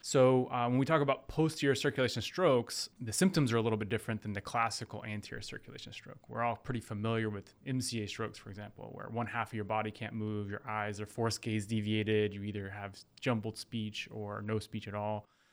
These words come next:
Um, you can have some of those symptoms of posterior circulation strokes, but they're a little different. So,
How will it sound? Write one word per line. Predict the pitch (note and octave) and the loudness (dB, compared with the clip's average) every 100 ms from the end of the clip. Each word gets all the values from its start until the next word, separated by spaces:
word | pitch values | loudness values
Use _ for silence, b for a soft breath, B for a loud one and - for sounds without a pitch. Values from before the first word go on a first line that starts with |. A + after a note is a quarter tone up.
| b b b b | b b b b
Um, | G#2+ G#2 G#2 - | 0 2 2 0
you | D3+ | 0
can | C3 | 4
have | A2+ C#3 - | 10 8 10
some | C#3+ | 6
of | |
those | B2 | 4
symptoms | A#2+ A#2 G#2+ | 2 -2 -4
of | G2+ | -4
posterior | A2 - G2+ | -6 -6 -10
circulation | - G#2 G2+ G2 G2+ | -10 -10 -10 -10 -12
strokes, | - G#2+ G2+ - | -8 -8 -8 -10
but | - G2+ F#2+ | -8 -6 2
they're | A#2+ | 6
a | |
little | C3 C#3 | 8 8
different. | A2+ A#2+ - G#2+ - | 6 2 -2 -8 -8
So, | - A2 | -8 -8